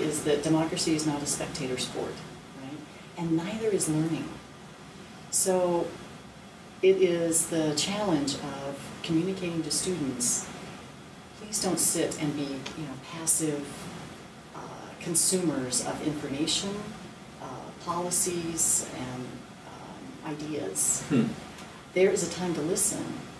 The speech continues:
Speaker 1: It's not being passive, though. It's active listening. That's what we wanna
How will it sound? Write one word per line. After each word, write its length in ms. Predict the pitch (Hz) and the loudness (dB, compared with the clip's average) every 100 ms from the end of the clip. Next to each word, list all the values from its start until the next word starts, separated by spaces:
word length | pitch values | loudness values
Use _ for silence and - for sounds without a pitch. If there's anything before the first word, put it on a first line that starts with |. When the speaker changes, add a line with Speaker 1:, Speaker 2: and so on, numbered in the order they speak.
| - - - - - - - - - - - - - - - 160 | -16 -18 -16 -16 -16 -18 -18 -18 -18 -18 -18 -16 -16 -16 -12 -4
Speaker 1:
It's 140 | 147 | 0
not 140 | 180 - | 2 4
being 140 | 151 | 2
passive, 460 | 151 175 175 - - | 0 -2 -2 -2 -2
though. 200 | - - - | -4 -4 -8
It's 140 | - - | -4 -4
active 380 | 180 - - 143 | -4 -2 -2 0
listening. 500 | 135 - - 151 160 - - - - | 0 -2 -2 -4 -6 -8 -14 -14 -6
That's 180 | 190 - | -2 0
what 100 | 165 | 0
we 80 | |
wanna 300 | 151 143 131 | 0 0 -2